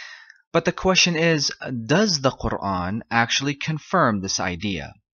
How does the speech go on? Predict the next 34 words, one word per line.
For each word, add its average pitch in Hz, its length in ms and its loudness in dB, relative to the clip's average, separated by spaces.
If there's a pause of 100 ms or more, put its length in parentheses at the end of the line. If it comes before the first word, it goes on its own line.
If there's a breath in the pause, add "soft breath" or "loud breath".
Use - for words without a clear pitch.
(320 loud breath)
Does 135 180 2
the 190 80 4
Quran 139 520 2
teach - 460 0
that - 180 -4
there 107 140 0
is 101 100 -4
a 95 140 -2
ritual 139 760 -2
prayer 117 540 2
called 104 400 -2 (100)
Salah? 131 540 2 (240)
Let 113 140 0
us 139 120 2
find 131 260 -2
out. 113 240 -2 (1120)
So - 140 -12
the 123 100 -8
very 190 260 0
first 180 340 0
question 135 360 2
we 120 80 2
would 107 160 2
ask 123 320 2
ourselves 87 680 -4
is, 90 320 -2
where 98 520 2
are 131 120 4
the 123 120 2
details 92 680 -4
of 95 140 -2
the 98 80 -4
ritual 98 340 0
Salah 92 480 2